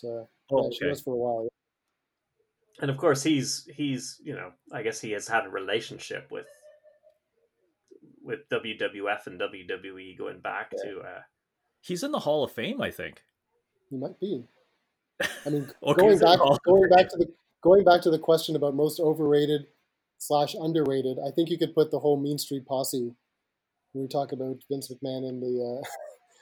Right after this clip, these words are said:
Speaker 1: uh, <laughs> just
Speaker 2: Oh,
Speaker 1: all of those
Speaker 2: man.
Speaker 3: Oh, Pete, Pete, Pete Gas
Speaker 1: Pete
Speaker 3: and Joey
Speaker 1: Gas,
Speaker 3: Abs.
Speaker 1: Joey Abs.
Speaker 3: Rodney.
Speaker 1: <laughs> And
Speaker 2: I, I
Speaker 1: Rodney,
Speaker 2: might,
Speaker 1: that's the guy.
Speaker 3: <laughs>
Speaker 2: I, I might have to, I might have to rock that look this winter of getting that sweater vest look.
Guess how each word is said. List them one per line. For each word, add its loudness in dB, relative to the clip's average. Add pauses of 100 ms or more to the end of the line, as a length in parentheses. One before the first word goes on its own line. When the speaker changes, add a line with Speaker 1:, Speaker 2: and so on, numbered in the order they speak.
(260)
Speaker 1:
uh, 10
<laughs> 4
just 2
Speaker 2:
Oh, 6
Speaker 1:
all 4
of 0
those 4 (100)
Speaker 2:
man. 8
Speaker 3:
Oh, -4
Pete, -4
Pete, -8
Pete -8
Gas 0
Speaker 1:
Pete -4
Speaker 3:
and 4
Joey 6
Speaker 1:
Gas, 0
Speaker 3:
Abs. -6
Speaker 1:
Joey 8 (300)
Abs. -4
Speaker 3:
Rodney. -2
Speaker 1:
<laughs> -20 (500)
And 6
Speaker 2:
I, 8
I 12
Speaker 1:
Rodney, 10
Speaker 2:
might, 4
Speaker 1:
that's -8 (480)
the -4 (120)
guy. -4 (800)
Speaker 3:
<laughs> - (200)
Speaker 2:
I, 2
I 4
might 4
have 4
to, 4
I 0
might 2
have -2
to 2
rock 2
that -2
look -2
this -6
winter -8
of -12
getting -2
that -6
sweater -6
vest -6
look. -8